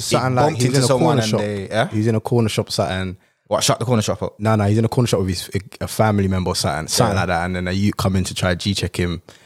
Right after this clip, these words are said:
Speaker 2: and he's told the guy, "My family says so, let's go outside." And then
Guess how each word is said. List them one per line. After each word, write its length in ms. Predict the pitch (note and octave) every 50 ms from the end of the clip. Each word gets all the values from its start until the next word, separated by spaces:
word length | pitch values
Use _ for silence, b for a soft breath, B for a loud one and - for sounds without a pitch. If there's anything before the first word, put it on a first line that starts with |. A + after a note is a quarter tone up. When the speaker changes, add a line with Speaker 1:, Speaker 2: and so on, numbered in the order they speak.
| B B B _ _ _
Speaker 2:
and 340 | - F#2 F#2 F2+ E2+ D#2+ D#2+
he's 220 | E2+ G#2 G2+ F2+ -
told 160 | A2+ G2 F#2
the 40 | F#2+
guy, 280 | G2+ G2 F#2+ F#2 F#2+ - _ _ - -
"My 80 | G2 F#2+
family 320 | F2+ - A2 G#2+ G2+ G2+
says 220 | F#2+ - G2 F#2 -
so, 60 | G2
let's 120 | F#2+ -
go 80 | - F#2+
outside." 460 | F#2 F#2+ - - F#2 F2+ F2 D#2 -
And 120 | - F2 F2+
then 260 | F2 E2+ D#2+ F2+